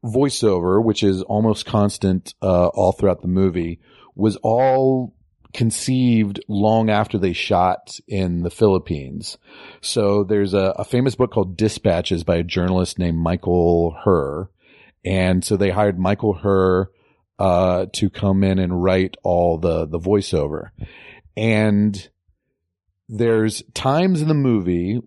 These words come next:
where when, uh, when Sheen had to leave because of the heart attack, uh, that his stand-in was his brother, Joe Estevez.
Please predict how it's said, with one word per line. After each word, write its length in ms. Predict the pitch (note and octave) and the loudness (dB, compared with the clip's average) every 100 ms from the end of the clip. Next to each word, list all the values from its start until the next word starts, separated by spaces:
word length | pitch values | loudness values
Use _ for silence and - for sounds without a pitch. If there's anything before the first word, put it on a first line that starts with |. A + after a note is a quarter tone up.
| - | -6
where 720 | G#2+ G#2 G2+ G2 G2 G2 - _ _ _ _ _ _ _ _ _ - | 0 2 4 2 2 0 -4 _ _ _ _ _ _ _ _ _ -10
when, 460 | A2 A2+ G#2+ G#2+ | -2 0 2 2
uh, 200 | G2+ G2 | 2 0
when 200 | F#2+ G#2 | 0 -2
Sheen 340 | - - C3 B2 | 0 0 0 0
had 160 | A#2 | 0
to 80 | G#2+ | -2
leave 360 | F#2+ G#2 A2 A2 | 0 0 0 -2
because 260 | A2 G#2+ G2+ | -4 -4 -2
of 60 | |
the 60 | G2 | 0
heart 240 | G2 F#2 | 0 0
attack, 460 | E2 - D#2 D#2 A2+ _ _ _ _ _ _ _ | -2 -6 -6 -6 -10 _ _ _ _ _ _ _
uh, 400 | G2 F#2+ F#2+ G2 - | 0 2 2 0 0
that 240 | A2+ G2+ | 0 0
his 180 | G#2+ G2 | 0 -2
stand-in 560 | - - C3 A#2+ G2 F#2+ | 0 2 2 2 2 2
was 180 | G2 F#2+ | 0 0
his 140 | F#2 | -4
brother, 420 | D#2+ G#2 G#2+ F#2 | 0 2 4 2
Joe 340 | F2+ - G#2 G#2+ | -2 2 4 4
Estevez. 880 | G#2 - D2 - D2+ - C3 - | 0 -6 -10 -10 -10 -10 -10 -12